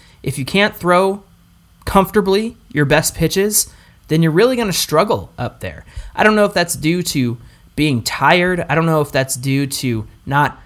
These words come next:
feeling comfortable with the way the ball is coming out of your hands. I really have to s-, believe that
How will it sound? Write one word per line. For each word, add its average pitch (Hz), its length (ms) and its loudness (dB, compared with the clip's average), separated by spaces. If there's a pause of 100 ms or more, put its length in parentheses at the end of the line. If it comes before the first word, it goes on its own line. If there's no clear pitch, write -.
(120)
feeling 156 340 0
comfortable 151 560 -2
with 123 160 -2
the 117 80 -6
way 123 220 0
the 123 100 0
ball 131 300 2
is - 120 -2
coming 131 240 0
out 123 140 2
of 123 60 2
your 107 140 -2
hands. 143 480 -2 (220)
I 151 120 0
really 185 300 4
have 165 200 2
to - 80 -6
s-, - 160 -2 (300)
believe 147 640 0 (360)
that 131 460 0